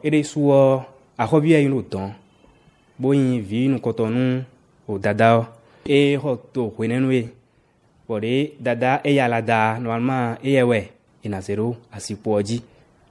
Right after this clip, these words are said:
Bon, de ma ka sɔ a yin mɔ wa. E do tagba ba wɛ, e gbɔ gosi Nigeria dɔn. Bo wa. De ka jawe yɔ. Mɛ e blɔ a xezi hwenɛ lɛ bɔ, e ma sɔ dzi la si kpɔ dzi a. E nu wa.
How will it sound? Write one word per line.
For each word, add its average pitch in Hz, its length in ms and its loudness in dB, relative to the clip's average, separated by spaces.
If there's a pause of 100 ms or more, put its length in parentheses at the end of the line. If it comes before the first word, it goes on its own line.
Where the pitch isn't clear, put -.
(120)
Bon, 104 160 -8
de 110 220 -2
ma 143 160 0
ka 135 200 -2
sɔ 135 160 -2
a 127 80 2
yin 113 140 -2
mɔ 110 120 -2
wa. 98 280 -2 (680)
E 131 120 -4
do 117 220 -2 (140)
tagba 107 300 -2
ba 110 180 -2
wɛ, 98 200 -4
e - 20 -8
gbɔ 127 280 -2
gosi 123 440 2 (580)
Nigeria 107 520 -4
dɔn. 92 220 -12 (760)
Bo 117 140 -4
wa. 110 140 0 (960)
De 135 240 -4
ka 175 320 0
jawe 120 300 -2
yɔ. 139 320 2 (760)
Mɛ 143 100 2 (140)
e 147 40 0
blɔ 151 180 -2
a 123 40 -4
xezi 127 240 -4
hwenɛ 120 400 -6
lɛ 143 200 -2
bɔ, 123 180 -4
e 107 40 -6
ma 113 140 -6
sɔ 143 160 -8
dzi 139 120 -4
la 131 120 -4
si 113 120 -10
kpɔ 110 240 -6
dzi 120 180 -4
a. 98 220 -6 (960)
E 147 100 4
nu 131 220 0
wa. 104 180 -4